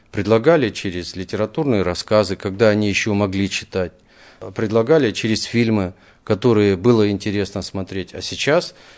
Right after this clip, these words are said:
эту функцию, в кавычках, значит, успешно решают вот всевозможные мессенджеры, да, и вот эта вот всемирная паутина.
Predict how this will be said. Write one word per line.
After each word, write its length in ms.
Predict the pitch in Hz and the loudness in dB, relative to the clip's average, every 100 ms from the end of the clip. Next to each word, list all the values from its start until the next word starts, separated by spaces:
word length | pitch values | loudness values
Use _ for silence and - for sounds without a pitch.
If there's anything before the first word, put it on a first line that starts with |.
| - | -10
эту 200 | 107 104 | -8 -6
функцию, 840 | - 139 151 - 117 107 95 - - | -2 -2 -2 -4 -2 -2 -4 -8 -14
в 100 | 98 | 0
кавычках, 520 | 117 117 110 - 85 | 4 4 2 -6 -10
значит, 360 | 92 90 101 104 | -8 -6 -8 -10
успешно 460 | - 147 160 117 | -6 -2 -2 0
решают 600 | 90 95 - 135 127 - - - - - | -2 -2 2 2 2 -2 -14 -20 -16 -8
вот 120 | 95 | -6
всевозможные 880 | - 104 101 113 107 95 92 92 95 | -2 0 2 2 2 2 0 -2 -4
мессенджеры, 720 | 104 160 - 117 92 95 87 | 0 0 2 -2 -2 -2 -4
да, 340 | 80 98 151 - | -4 -2 -2 -4
и 360 | 101 92 92 90 | -6 -6 -4 -4
вот 160 | 90 131 | -4 -6
эта 200 | - 101 | -4 -4
вот 180 | 95 | -6
всемирная 520 | - 107 107 113 113 107 | -4 2 2 2 0 0
паутина. 600 | 120 117 110 113 82 | -2 -2 -2 -4 -4